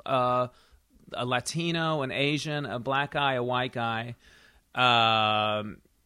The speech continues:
one was a go-go boy with a big beard, and one, um, was, I think there were a couple that worked in medicine or nurses. But what I love about their little speeches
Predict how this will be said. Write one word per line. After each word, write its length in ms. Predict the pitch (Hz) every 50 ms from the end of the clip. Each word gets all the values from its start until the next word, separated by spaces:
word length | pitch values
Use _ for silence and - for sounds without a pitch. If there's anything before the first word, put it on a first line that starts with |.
| _
one 280 | - 113 127 139 143 147
was 240 | 143 143 135 117 127
a 40 |
go-go 380 | 127 110 135 127 131 123 135 135
boy 380 | 123 123 131 127 127 131 127 123
with 120 | 120 117
a 40 | 113
big 260 | 104 127 127 113 101
beard, 440 | 110 123 120 123 120 120 120 120 113
and 160 | 110 110 117
one, 480 | 123 131 139 139 139 139 139 139 120 - _ -
um, 600 | 127 127 123 120 117 113 117 117 117 117 110 - - _ _ _ _ _ _ _ _ - - _ -
was, 800 | 120 120 120 117 110 107 107 104 104 104 95 - - - - - _ _ _ _ _ - _ _ _ -
I 80 | 135
think 160 | 131 - 190 -
there 100 | 285 262
were 40 | 180
a 40 | -
couple 340 | - - 135 - - - 117
that 140 | 110 107 78
worked 300 | 107 113 110 107 - -
in 140 | 110 104 107
medicine 400 | 104 107 110 104 98 - 101 92
or 80 | 95 101
nurses. 560 | 107 113 113 113 107 - 101 92 92 101 - - - - - - - _ -
But 140 | 151 156
what 180 | 147 165 196 214
I 120 | 233 226 196
love 220 | 185 196 226 226
about 360 | 254 233 180 190 175 165 -
their 180 | 147 147 139 139
little 220 | 139 143 143 139
speeches 840 | 127 - - - 156 156 147 - - 113 101 92 87 - 104 - -